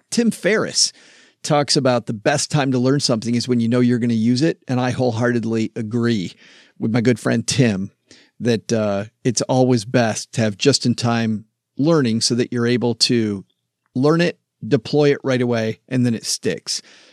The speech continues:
If you just take a course and you don't deploy the knowledge, probably gonna be taking a course again later. That's why I like the fact that with Skillshare, you can take as many classes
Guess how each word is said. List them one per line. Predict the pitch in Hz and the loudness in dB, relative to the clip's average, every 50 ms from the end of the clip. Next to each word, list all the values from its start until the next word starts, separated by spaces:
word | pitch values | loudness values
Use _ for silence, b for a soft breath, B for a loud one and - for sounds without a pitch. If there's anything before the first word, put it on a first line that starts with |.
| B - | B -6
If | 104 120 | -2 0
you | 135 | 0
just | 156 151 - | 0 0 0
take | - 139 110 | 0 0 0
a | 123 101 | -2 -4
course | - - - 151 160 147 120 107 107 - - | -8 -4 0 2 2 2 2 0 0 -2 -4
and | - - 120 117 | -4 -2 0 0
you | 120 | 2
don't | 117 123 120 117 110 - _ _ _ _ _ - | 2 2 0 0 -2 -6 _ _ _ _ _ -8
deploy | - 123 - - - - 139 139 139 135 | -8 -8 -6 -6 -2 0 2 4 4 2
the | 113 117 | 2 0
knowledge, | 120 117 110 113 127 135 151 165 160 - - b b b b b b b b b b _ | -2 -2 -2 0 0 0 0 0 -2 -6 -8 b b b b b b b b b b _
probably | - 135 139 123 131 | 0 0 2 2 2
gonna | 117 104 | 0 0
be | 110 | -2
taking | 107 - 135 120 - 117 | -2 0 0 0 0 -2
a | 110 | -6
course | - - 120 117 110 104 - - - | -4 0 0 0 2 0 -2 -4 -4
again | - 123 107 104 117 110 104 107 104 98 - _ | -4 -4 -2 0 0 0 0 -2 -4 -4 -6 _
later. | - 113 117 113 107 98 90 87 b b b b b b b _ | -2 0 2 2 2 0 0 -4 b b b b b b b _
That's | - 156 160 - | -2 -2 -2 0
why | 175 165 151 | 0 0 0
I | 147 | 2
like | 143 139 143 147 - | 2 2 0 0 -2
the | 156 | -4
fact | - - 139 131 123 - | -2 0 0 0 0 -2
that | 143 - | -4 -4
with | 107 123 | -2 -2
Skillshare, | - - - 160 160 160 - - 143 117 120 | -2 -2 0 0 0 0 0 0 0 0 0
you | 123 | -2
can | 110 135 123 | -2 -4 -2
take | - 139 127 - - | 0 0 0 0 -2
as | 110 101 | -4 -4
many | 117 131 131 135 | -2 -2 -2 -2
classes | - - 127 123 120 120 117 - 131 123 117 - - | -2 0 2 2 2 2 0 0 0 0 0 -2 -2